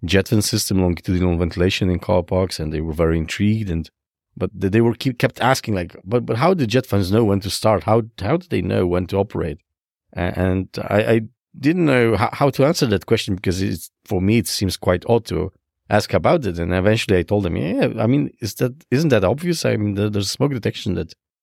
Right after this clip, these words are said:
detects the fire, and, and th-, they just go."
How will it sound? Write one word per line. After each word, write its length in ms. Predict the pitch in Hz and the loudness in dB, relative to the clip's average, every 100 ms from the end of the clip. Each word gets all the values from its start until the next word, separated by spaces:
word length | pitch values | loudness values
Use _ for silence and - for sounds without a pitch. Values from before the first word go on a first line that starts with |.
| _ | _
detects 340 | - 92 104 - | -6 -2 0 -2
the 60 | |
fire, 320 | - 117 151 87 | -2 2 2 2
and, 200 | 82 87 | 0 -2
and 360 | 87 85 85 | -2 -2 -4
th-, 140 | 90 87 | -6 -2
they 100 | 92 | -2
just 200 | 98 - | 0 2
go." 240 | 170 85 | 2 0